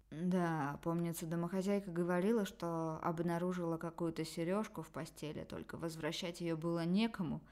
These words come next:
поскольку номер блондинки я выбросил почти сразу же, как только за ней закрылась дверь. Наверняка специально оставила. На какие только уловки не идут некоторые красотки, чтобы зацепить богатого мужика.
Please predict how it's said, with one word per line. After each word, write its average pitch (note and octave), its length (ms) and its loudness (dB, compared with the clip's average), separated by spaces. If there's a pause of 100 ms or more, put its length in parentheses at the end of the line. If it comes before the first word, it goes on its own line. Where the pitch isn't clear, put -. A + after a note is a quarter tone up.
(100)
поскольку F#3 520 2
номер F3 320 0
блондинки F3 600 2
я D3+ 260 -2
выбросил D#3 480 -2
почти - 380 -8
сразу - 380 -10
же, D#3+ 120 -10
как D#3 220 -10
только D#3 300 -10
за D#3+ 120 -6
ней D#3 160 -4
закрылась D3+ 480 -6
дверь. D3 340 -4 (200)
Наверняка E3 560 2
специально C#3+ 520 -4
оставила. D3+ 540 -8 (260)
На G#3 280 8
какие A3 460 6
только C4+ 360 8
уловки A3+ 540 4
не A3+ 260 6
идут F3+ 320 2 (160)
некоторые F3 540 0
красотки, A3 720 -2
чтобы F3+ 400 -2
зацепить D#3+ 880 -6
богатого D#3 880 -2
мужика. D3+ 680 -8